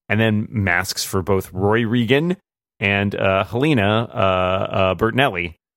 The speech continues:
Uh, so he, this guy has been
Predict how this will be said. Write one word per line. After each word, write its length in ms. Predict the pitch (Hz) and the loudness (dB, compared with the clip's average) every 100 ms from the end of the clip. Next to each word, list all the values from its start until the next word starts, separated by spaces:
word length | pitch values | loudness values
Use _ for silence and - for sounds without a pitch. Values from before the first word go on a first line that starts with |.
| _ _ _ - | _ _ _ -6
Uh, 440 | 95 90 90 101 | 0 0 0 -2
so 240 | 107 - 98 | -2 0 0
he, 180 | - 120 | -2 -2
this 180 | 139 | 0
guy 300 | - 101 98 | 2 2 2
has 220 | 95 98 92 | 0 -2 -2
been 200 | 101 | -2